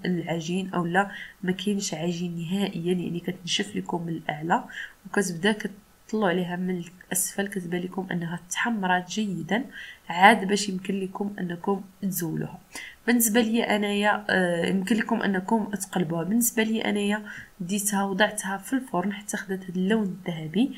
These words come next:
الفرن اللي خليته محلول لان المقلاة اليد ديالها ديال البلاستيك، الا حيدتوها، آه، وانتوما، إيه، الا سديتوا الفرن يمكن انها تذوب،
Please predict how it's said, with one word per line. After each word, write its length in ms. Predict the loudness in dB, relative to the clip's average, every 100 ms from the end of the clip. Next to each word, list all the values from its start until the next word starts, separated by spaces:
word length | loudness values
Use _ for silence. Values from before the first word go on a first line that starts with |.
| -10 -14 -16
الفرن 260 | 2 4 6
اللي 100 | 2
خليته 360 | 2 0 0 -4
محلول 440 | -2 0 2 2
لان 320 | 0 0 4 4 2 0
المقلاة 580 | 0 0 0 2 2 2
اليد 240 | 0 0 0
ديالها 340 | 0 0 -2
ديال 240 | -2 -2 -2
البلاستيك، 640 | -2 -6 -4 -4 -6 -6 -16 -18 -10 0
الا 400 | 4 4 2 0
حيدتوها، 920 | -4 -2 -2 -4 -2 0 0 -4 -6 -14 _ -6
آه، 20 | -4
وانتوما، 960 | -2 -2 0 0 0 0 0 0 -2 -6 -18 -8 2
إيه، 420 | 4 4 2 4
الا 280 | 6 6 4
سديتوا 520 | 0 -2 -4 -4 -4
الفرن 280 | -2 0 0
يمكن 340 | -2 -4 -2
انها 320 | -2 -2 -6 -4
تذوب، 260 | 0 0